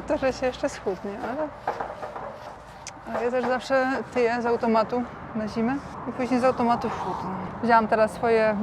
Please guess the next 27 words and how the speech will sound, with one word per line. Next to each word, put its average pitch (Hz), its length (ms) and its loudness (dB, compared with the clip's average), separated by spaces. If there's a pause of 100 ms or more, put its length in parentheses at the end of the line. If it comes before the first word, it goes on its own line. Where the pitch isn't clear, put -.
jedzenie, 208 480 2 (220)
takie 233 220 2
jak 220 160 4
dawniej, 214 360 4
w - 120 -12
czasach, 240 360 2 (180)
gdy 240 100 -4
byłam 220 300 4 (280)
chuda, 233 260 8 (680)
więc, 214 480 0
y, 202 260 2 (320)
jedziemy 269 260 6
do 233 120 10
Włoch 226 280 10 (200)
i 240 60 4
ja 233 140 12
wcale 269 440 6
nie 277 120 4
zamierzam 233 400 2
jeść 214 160 0
tych 233 140 2
rzeczy 208 240 4
ze 196 100 2
stacji 196 360 4
benzynowych, 190 520 2
tych 208 160 2
rogolików 196 540 2